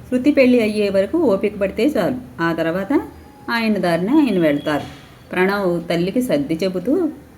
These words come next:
చాలా నెమ్మదైన స్వరంతో లాలనగా అన్నాడు. "పెళ్లిలో పది మందిలో ఇలాంటి విషయాలు చర్చకి రావడం మంచిది కాదమ్మా.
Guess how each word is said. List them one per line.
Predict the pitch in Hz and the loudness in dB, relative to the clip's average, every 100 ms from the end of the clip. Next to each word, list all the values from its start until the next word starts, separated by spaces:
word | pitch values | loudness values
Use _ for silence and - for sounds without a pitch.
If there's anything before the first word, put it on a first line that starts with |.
| 247 | -4
చాలా | 233 247 254 | -2 2 2
నెమ్మదైన | 190 170 170 190 214 | 2 0 0 2 0
స్వరంతో | 247 202 175 170 165 160 156 156 - | 0 0 0 0 0 0 0 -2 -4
లాలనగా | 151 143 151 165 185 | -4 -2 0 0 0
అన్నాడు. | 269 254 160 139 131 - - - - - - | 0 0 0 -2 -4 -12 -18 -20 -20 -20 -4
"పెళ్లిలో | 196 202 247 285 254 208 226 - | -2 2 4 6 6 4 0 0
పది | 165 | 0
మందిలో | 170 175 202 254 349 320 | 2 2 4 4 2 0
ఇలాంటి | - 180 180 170 | 0 0 2 2
విషయాలు | 160 156 208 226 254 | 0 0 0 2 0
చర్చకి | 190 175 165 | -2 -4 -4
రావడం | 214 196 165 165 190 | -2 0 0 0 0
మంచిది | 139 - 220 | -2 -4 -4
కాదమ్మా. | 214 156 139 143 147 175 | -4 0 0 0 -2 -2